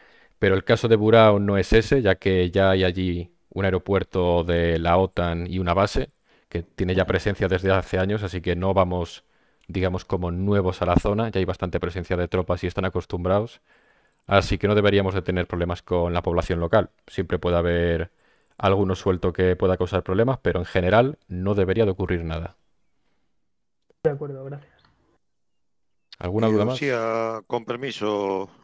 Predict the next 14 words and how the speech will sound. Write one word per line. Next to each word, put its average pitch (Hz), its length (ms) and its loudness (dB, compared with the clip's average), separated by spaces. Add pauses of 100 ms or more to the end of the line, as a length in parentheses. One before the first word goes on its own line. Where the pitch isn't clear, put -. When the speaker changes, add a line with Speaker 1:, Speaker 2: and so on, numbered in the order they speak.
(100)
Speaker 1:
Te 98 100 -2
robe. 117 380 2
Speaker 3:
Eh, 110 40 -6
roles 120 280 0
de 127 100 -6
combate 131 1500 -6
Speaker 1:
Siempre 117 280 0
fuego 110 240 4
de 98 60 6
Speaker 3:
a - 20 2
Speaker 1:
respuesta. 110 320 2
Speaker 3:
internacionales, 107 720 -6
¿no? 143 240 -8
Speaker 1:
Afirmo. - 440 -6